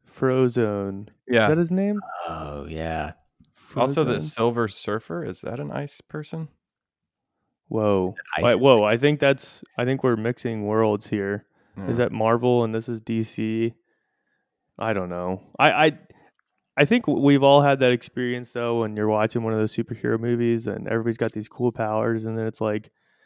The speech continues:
Speaker 1: yeah, then Jubilee comes out and everybody's like, "Oh, that was, <laughs> that would suck." <laughs> Like, "Oh,
Speaker 2: Why
Speaker 1: God."
Speaker 2: did she
Speaker 1: There's,
Speaker 2: even get to be in the,
Speaker 1: there's
Speaker 2: in
Speaker 1: like
Speaker 2: the
Speaker 1: a
Speaker 2: academy?
Speaker 1: Yeah, there's like a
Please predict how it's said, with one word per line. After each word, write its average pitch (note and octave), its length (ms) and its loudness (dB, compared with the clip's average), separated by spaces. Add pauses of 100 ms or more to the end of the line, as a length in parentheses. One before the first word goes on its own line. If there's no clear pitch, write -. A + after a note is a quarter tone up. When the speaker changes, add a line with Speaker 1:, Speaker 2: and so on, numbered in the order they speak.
(200)
Speaker 1:
yeah, A2 160 2
then G#2 180 2
Jubilee G#2+ 400 2
comes G#2+ 300 -4
out G2+ 240 0
and - 120 -12
everybody's G#2+ 360 -6
like, F#2+ 240 -8
"Oh, A#2+ 280 -4 (920)
that C3 140 -4
was, A2+ 360 -4
<laughs> - 60 -18
that - 320 2
would - 160 -6
suck." - 340 -6 (720)
<laughs> F3+ 200 2 (360)
Like, - 160 -4
"Oh, A2+ 500 2
Speaker 2:
Why C#3+ 160 2
Speaker 1:
God." G#2+ 40 6
Speaker 2:
did G#2 120 2
she B2 80 2
Speaker 1:
There's, C#3 100 6
Speaker 2:
even D#3 180 2
get C#3+ 140 4
to C#3+ 100 -4
be C3 180 -2
in C3+ 140 0
the, G2 240 -2 (240)
Speaker 1:
there's E3 140 4
Speaker 2:
in D#3 60 4
Speaker 1:
like E3+ 100 6
Speaker 2:
the E3 60 10
Speaker 1:
a - 20 -8
Speaker 2:
academy? A2+ 580 0 (300)
Speaker 1:
Yeah, D#3+ 100 6
there's C#3+ 160 8
like D#3 140 4
a C3 100 4